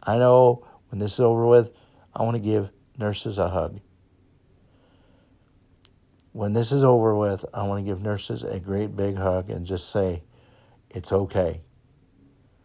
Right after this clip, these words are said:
We're gonna make it through this. It's, uh, you're okay. You fought the fight. It's okay. We're gonna do this. Or we've done this." So, um, if you see first responders or doctors or whatever,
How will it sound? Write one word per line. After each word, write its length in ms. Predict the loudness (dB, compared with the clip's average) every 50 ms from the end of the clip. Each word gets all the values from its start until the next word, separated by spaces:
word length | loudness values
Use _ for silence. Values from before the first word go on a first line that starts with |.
| _ _ _ _ _ _ _ _ _
We're 100 | -14 -10
gonna 220 | -8 -6 -6 -4 -4
make 180 | -4 -4 -4
it 140 | -6 -10 -8
through 220 | -6 -6 -4 -4
this. 280 | -4 -6 -8 -10 -12 -14
It's, 260 | -16 -16 -14 -10 -8
uh, 140 | -6 -6 -6
you're 260 | -8 -8 -6 -4 -2 -2
okay. 380 | -2 -4 -4 -4 -4 -4 -4
You 200 | -4 -6 -8 -10
fought 320 | -6 -2 -2 -2 -2 -4 -8
the 60 | -12
fight. 380 | -8 -6 -4 -4 -4 -6 -8 -14 _ _ _ _ _
It's 260 | -14 -12 -12 -10 -10 -10
okay. 360 | -10 -10 -10 -10 -10 -10 -10
We're 160 | -10 -12 -12
gonna 240 | -10 -10 -8 -8 -8
do 140 | -10 -10 -10
this. 380 | -12 -12 -14 -16 -16 -18 -20 -20
Or 120 | -18 -18 -16 -14
we've 260 | -14 -12 -14 -12 -10
done 240 | -10 -10 -10 -12 -16 -20 _
this." 220 | _ -20 -20 -20 _ _ _ _ _ _ _ _ _ _ _ _ _ _ _ _ _ _ _ _ _ _ _ _ _ _
So, 580 | -14 -4 -2 0 0 0 0 -2 -4 -4 -6 -8 -14 _ _ _ _ _ _ _ _ _ _ _ _ _ _ _ _ _ _ _ _ _ -8
um, 640 | -4 -2 0 2 2 2 2 2 0 -2 -4 -6 -8 -14 _ _ _ _
if 80 | -12 -10
you 80 | -8
see 280 | -6 -2 0 2 2 2 2 -2 -4 -2
first 260 | 0 0 0 0 -2
responders 760 | -4 -4 -2 0 2 4 4 4 2 2 2 2 0 0 -2
or 80 | -4 -2
doctors 520 | 0 0 2 2 0 -2 -4 -4 -4 -2
or 140 | -2 -2 0
whatever, 420 | 0 2 2 2 2 0 0 -4